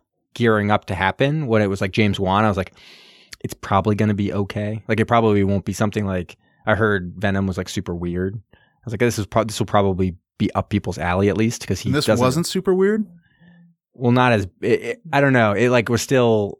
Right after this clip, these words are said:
Speaker 1: it, like, Furious Seven delivered on what you, what it promised. I felt like at least what it would deliver on what it promised.
Speaker 2: All right.
Speaker 1: Which is Aqu-, an Aquaman film and not something super crazy and weird.
Speaker 2: All right.
Speaker 1: Yeah.
Speaker 2: Uh, so this film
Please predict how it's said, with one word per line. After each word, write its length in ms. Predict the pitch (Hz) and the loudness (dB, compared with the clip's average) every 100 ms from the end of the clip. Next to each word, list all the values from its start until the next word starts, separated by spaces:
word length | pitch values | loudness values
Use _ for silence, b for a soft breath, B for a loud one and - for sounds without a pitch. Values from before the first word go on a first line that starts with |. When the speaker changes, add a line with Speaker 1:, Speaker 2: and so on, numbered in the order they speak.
| _ _ _ _ - | _ _ _ _ -4
Speaker 1:
it, 100 | 117 | 0
like, 120 | 139 | 0
Furious 400 | 160 175 160 131 | 2 2 2 2
Seven 580 | 117 110 123 131 127 104 | 0 2 2 0 -4 -2
delivered 380 | 117 113 107 101 | 2 2 2 2
on 160 | 95 | 0
what 220 | 90 - | -2 -4
you, 160 | 95 95 - - | -8 -8 -16 -8
what 440 | 95 90 101 101 | -6 -4 -2 -2
it 80 | 90 | -2
promised. 540 | - 98 107 120 - - | 0 2 2 0 -4 -4
I 80 | 104 | 2
felt 100 | 101 | 2
like 140 | 90 | 2
at 120 | 80 | 2
least 240 | 110 120 - | 4 4 2
what 100 | 95 | 0
it 100 | 82 | 2
would 140 | 98 | 2
deliver 280 | 98 92 87 | 2 0 0
on 120 | 85 | -2
what 80 | 82 | -2
it 60 | 76 | -4
promised. 480 | - - 131 - _ _ _ _ _ _ _ _ - | -8 -10 -14 -18 _ _ _ _ _ _ _ _ 0
Speaker 2:
All 80 | |
right. 160 | - 110 | 2 2
Speaker 1:
Which 120 | 110 | 0
is 100 | 98 | 0
Aqu-, 180 | 90 92 | 0 0
an 80 | 104 | 0
Aquaman 480 | 95 82 87 92 - | 0 -2 -6 -8 -10
film 220 | - - - _ 98 | -12 -14 -20 _ -2
and 80 | |
not 160 | 104 98 | 0 0
something 240 | 107 92 | -2 -4
super 260 | 92 95 - | -4 -6 -6
crazy 320 | - 82 - | -6 -6 -6
and 120 | - | -8
weird. 200 | 50 50 - _ - | -8 -10 -12 _ -4
Speaker 2:
All 80 | 131 | 2
right. 240 | 120 107 - - | 2 2 -10 -12
Speaker 1:
Yeah. 140 | - - - | -10 -8 -4
Speaker 2:
Uh, 260 | 175 170 | -2 0
so 480 | 160 196 190 190 202 | 0 0 0 2 0
this 220 | 165 202 | -2 -4
film 580 | - 196 151 175 220 | 0 2 2 2 0